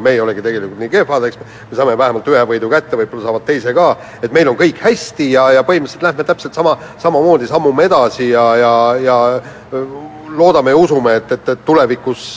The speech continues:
äh, tulevad veel, veelgi para-, äh, paremad tulemused, et, et siin, noh, mingeid muutusi ei tehta. See oleks minu meelest kõige hullem.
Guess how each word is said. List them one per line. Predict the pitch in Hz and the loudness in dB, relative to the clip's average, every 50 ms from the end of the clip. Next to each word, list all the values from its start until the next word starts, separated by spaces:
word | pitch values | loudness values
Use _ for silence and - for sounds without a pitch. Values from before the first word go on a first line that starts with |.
| - | -4
äh, | 147 127 123 110 | -2 -2 0 0
tulevad | 143 131 123 113 120 113 | 2 0 2 0 -2 0
veel, | 127 143 135 110 - 151 135 139 | 0 0 0 0 -4 -14 -6 -4
veelgi | 165 147 120 120 | -4 -4 -4 -4
para-, | 123 147 147 135 127 123 | -2 0 0 0 0 -2
äh, | - - - - - - 135 127 123 - | -4 -8 -18 -20 -10 0 2 2 2 2
paremad | 151 165 156 131 120 - | 2 0 2 0 -2 -2
tulemused, | - 185 170 127 104 101 92 104 101 101 98 | 0 0 0 0 -2 -4 -8 -8 -8 -8 -10
et, | - - 104 | -10 -14 -16
et | - - 131 | -8 -6 -6
siin, | 120 113 113 123 127 127 127 | -6 -6 -8 -10 -12 -6 -6
noh, | 131 120 - | -8 -6 -4
mingeid | 147 143 127 123 113 | -6 -4 -4 -4 -2
muutusi | 139 147 139 - 117 104 104 117 | -2 -2 -2 -4 -10 -8 -8 -4
ei | 110 | -2
tehta. | 127 135 - - - 104 92 | -2 -2 -4 -8 -18 -8 -2
See | - 180 | -2 0
oleks | 143 127 - - - 143 127 | 0 -2 -4 -6 -10 -10 -6
minu | 117 139 135 123 117 | -6 -4 -4 -4 -4
meelest | 110 - - - - | -6 -12 -14 -20 -8
kõige | - 160 156 127 135 | -4 -4 -2 0 0
hullem. | 143 151 135 101 - | 0 0 -2 -4 -6